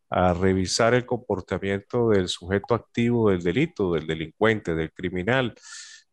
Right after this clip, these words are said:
Y hasta hace unos cincuenta, setenta años atrás es que viene perfeccionándose los conocimientos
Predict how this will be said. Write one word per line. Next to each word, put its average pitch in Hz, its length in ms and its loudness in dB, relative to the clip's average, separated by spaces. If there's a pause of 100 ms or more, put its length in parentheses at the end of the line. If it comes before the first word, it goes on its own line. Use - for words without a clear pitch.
Y 214 340 4
hasta 110 480 2
hace 113 160 -2
unos 139 240 0
cincuenta, 131 480 0
setenta 110 600 2
años 120 260 2
atrás 117 540 2
es 95 240 -2
que 113 160 0
viene 110 340 4
perfeccionándose 104 1120 -2
los 92 160 -4
conocimientos 92 840 -4